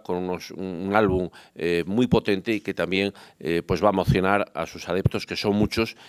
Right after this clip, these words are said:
y que entre ambos grupos, pues, suma, eh, un arco de, de, de, de adhesiones y de, y de fans muy amplio en edad y en, y por tanto en gustos, ¿no? Y luego habrá un tercer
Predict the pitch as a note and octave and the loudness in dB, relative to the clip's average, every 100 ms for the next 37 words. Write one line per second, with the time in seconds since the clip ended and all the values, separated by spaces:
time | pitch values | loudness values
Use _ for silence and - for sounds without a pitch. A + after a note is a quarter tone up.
0 | - - G#2+ - B2+ E2+ D#2+ F2 F2+ F#2+ | -20 -12 -8 0 0 0 -4 -6 -2 0
1 | G#2 G#2 F#2+ G2 G#2 A2+ B2 - G2+ F2+ | 0 0 -2 -2 -2 2 0 2 0 0
2 | - - - - A#2+ F#2 D2+ - - - | -8 -18 -8 0 2 2 0 -12 -18 -2
3 | F#2+ F#2+ A2+ A#2 - G#2+ F#2 - _ - | 0 4 4 4 2 0 0 -8 _ -8
4 | F2+ F#2 F2+ C#2+ F2+ F2 D2+ E2 F2+ F2 | -2 0 0 -2 -4 -2 -2 0 2 2
5 | D#2+ E2 F2+ E2+ - D#3 C#3+ G2+ - F#2 | 0 2 4 4 4 4 4 2 2 0
6 | E2+ F2 E2 F2+ F#2 A2+ A2+ A2 - - | 2 2 2 -2 2 4 4 0 -10 -8
7 | G2+ A2+ A2+ G2+ A#2 B2 A2+ F#2 A2 C#3+ | 2 4 4 0 2 2 2 2 4 4
8 | D3 - F#2 E2+ D#2+ D#2 - - - - | 0 -4 -4 -4 -6 -12 -20 -20 -20 -8
9 | F2+ F2 F2 G2+ G2+ F2+ F2+ F#2 - - | 0 0 0 0 0 -2 -2 -6 -8 -18
10 | - - - - - - - B2 D3 D#3 | -18 -20 -20 -20 -20 -12 0 2 4 4
11 | B2+ A2+ B2 A#2+ B2 B2 | 4 2 0 -2 -2 0